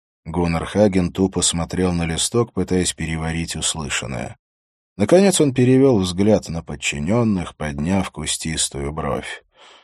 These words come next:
"То есть ты говоришь, ты говоришь, э, что можешь найти человека, который..."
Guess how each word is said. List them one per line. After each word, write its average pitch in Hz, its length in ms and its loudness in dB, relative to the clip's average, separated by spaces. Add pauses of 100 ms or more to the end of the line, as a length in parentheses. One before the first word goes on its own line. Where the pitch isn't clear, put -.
(560)
"То 82 140 -2
есть 71 380 -2
ты 82 80 -6
говоришь, 73 800 -4 (500)
ты 78 300 -4
говоришь, 78 600 -4
э, 73 260 -8 (680)
что 67 440 -10
можешь 87 440 4
найти 80 480 2
человека, 78 840 0
который..." 82 1300 -2